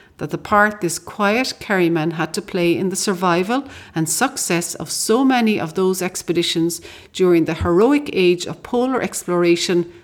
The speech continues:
became apparent. Tom Crean died in nineteen thirty-eight and is buried in Annascaul,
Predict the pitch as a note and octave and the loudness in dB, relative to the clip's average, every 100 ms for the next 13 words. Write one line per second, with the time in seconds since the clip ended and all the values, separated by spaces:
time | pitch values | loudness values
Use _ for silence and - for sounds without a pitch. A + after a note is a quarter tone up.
0 | _ F#3 - F3+ D#3+ E3 - D3 C3+ B2 | _ -10 -4 0 0 0 -2 -4 -4 -8
1 | - - _ _ _ _ _ _ _ _ | -12 -14 _ _ _ _ _ _ _ _
2 | _ - - G3+ B3 - C#4 C#4 C4 A#3+ | _ -16 0 2 2 -2 0 0 2 2
3 | A#3+ G#3 E3+ E3+ E3+ - F3+ F3 - - | 2 2 0 2 0 2 2 2 0 -4
4 | F#3 - G#3 G3+ D3 - - - - - | -4 -2 0 2 2 -2 -8 -16 -20 -8
5 | G3 F#3+ F#3+ F3+ E3+ F3 F3 G#3+ - G3 | 0 0 0 0 4 2 2 -4 0 2
6 | G3+ G#3+ - E3 C#3+ D3+ | 2 0 -2 0 0 -4